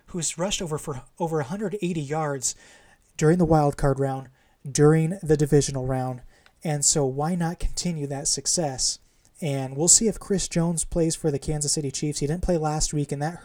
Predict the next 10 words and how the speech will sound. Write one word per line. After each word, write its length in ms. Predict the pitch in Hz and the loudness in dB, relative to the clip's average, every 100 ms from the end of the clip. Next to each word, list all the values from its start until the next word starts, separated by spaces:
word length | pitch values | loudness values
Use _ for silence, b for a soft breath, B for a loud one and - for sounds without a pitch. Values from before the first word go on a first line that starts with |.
| - _ | -20 _
hurt 240 | - 175 - | 0 0 2
them 140 | 143 | -4
a 40 | |
little 240 | 135 165 147 | 0 0 2
bit. 220 | 135 135 B B B B - | 0 -4 B B B B -6
Uh, 260 | 135 127 151 - - | -4 -4 -10 -14 -2
Houston 320 | 180 - 147 | 0 0 0
was 160 | 147 | 0
able 200 | 156 156 | 0 0
to 300 | - 143 139 | -2 -2 -4